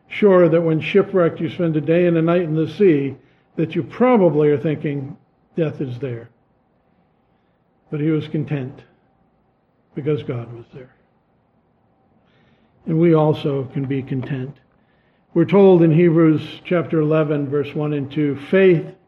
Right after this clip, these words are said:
is the assurance of things hoped for, the conviction of things not seen.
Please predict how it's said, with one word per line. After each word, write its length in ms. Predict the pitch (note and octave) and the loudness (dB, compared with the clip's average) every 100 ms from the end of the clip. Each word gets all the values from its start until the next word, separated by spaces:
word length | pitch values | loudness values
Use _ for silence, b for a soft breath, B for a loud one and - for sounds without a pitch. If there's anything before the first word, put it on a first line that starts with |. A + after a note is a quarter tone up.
| _ _ _ _ _ _ _ | _ _ _ _ _ _ _
is 220 | E3+ C3+ | -4 0
the 100 | E3 | 2
assurance 680 | E3 - A#3 A#3+ A3 F3 - | 2 2 4 6 6 4 -2
of 120 | D#3 - | -6 -4
things 300 | D3 C3+ C#3+ | -6 -4 -6
hoped 260 | C#3 C3 | -8 -10
for, 180 | - C3+ | -10 -8
the 100 | C3 | -8
conviction 800 | C#3 E3 C#3 D#3 A#3 A#3 E3+ D3 | -4 -4 0 2 2 0 -4 -4
of 100 | C3 | -4
things 320 | E3 E3 D#3 | -2 -2 -2
not 240 | D#3 D#3 D#3 | -4 -6 -8
seen. 480 | - D3 B2+ A2+ | -8 -6 -6 -8